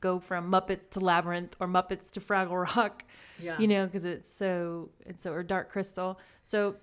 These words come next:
Speaker 1: we definitely wanna, like, really round those movies up in future episodes. That's our plan anyway. But, uh, I watched something that you me-, mentioned in the last episode,
Speaker 2: Mm-hmm.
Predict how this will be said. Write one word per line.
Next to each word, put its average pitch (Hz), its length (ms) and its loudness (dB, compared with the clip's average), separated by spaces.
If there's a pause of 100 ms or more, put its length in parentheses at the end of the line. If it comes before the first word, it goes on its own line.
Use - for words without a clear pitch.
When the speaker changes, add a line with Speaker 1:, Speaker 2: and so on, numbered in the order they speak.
(100)
Speaker 1:
we 233 140 -2
definitely 285 340 4
wanna, 208 260 2
like, 165 200 -2 (100)
really 208 560 8
round 185 520 2
those 175 500 0
movies 180 500 -2
up 170 340 -2
in 170 160 -10
future 202 400 -2
episodes. 170 640 0
That's 190 200 0
our 175 100 2
plan 190 300 2
anyway. 165 420 2 (480)
But, 214 340 10
uh, 202 300 10
I 262 260 10
watched 240 460 10
something 196 380 4
that 170 120 -2
you 196 160 2
me-, 185 340 4
mentioned 214 440 4
in 180 80 2
the 170 80 0
last 185 420 4
episode, 185 680 2
Speaker 2:
Mm-hmm. 185 140 -6